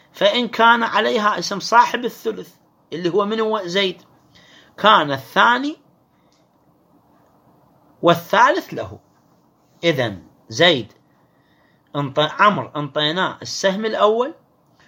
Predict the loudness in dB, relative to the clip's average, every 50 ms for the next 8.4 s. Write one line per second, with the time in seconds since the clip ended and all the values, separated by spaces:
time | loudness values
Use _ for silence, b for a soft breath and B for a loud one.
0 | b b b b _ _ 0 2 2 2 2 0 -4 -10 -14 -4 -2 0 0 0
1 | -2 -6 -8 -4 -4 -4 -2 0 -2 -2 -2 -2 -2 -4 -4 -2 -4 -8 -8 -8
2 | -6 -4 -2 -2 -2 -2 -4 -4 -6 -4 -4 -4 -4 -4 -4 -6 -4 -4 -2 -2
3 | 0 0 0 0 0 0 0 0 0 -2 -2 -4 -6 -8 -12 _ _ _ _ _
4 | _ _ _ B B B B B B B B B B -2 0 2 4 4 4 4
5 | 2 -2 -6 -2 -2 -2 -2 -2 0 2 4 4 4 4 2 -2 -6 -6 -4 -4
6 | -4 -4 -4 -4 -6 -4 -2 -2 -2 -2 -4 -4 -6 -6 -4 -4 -4 -4 -4 -6
7 | -4 0 0 0 0 -2 -6 -8 -10 -6 0 4 4 4 4 4 2 2 2 0
8 | -2 -2 -4 -2 0 0 0 -2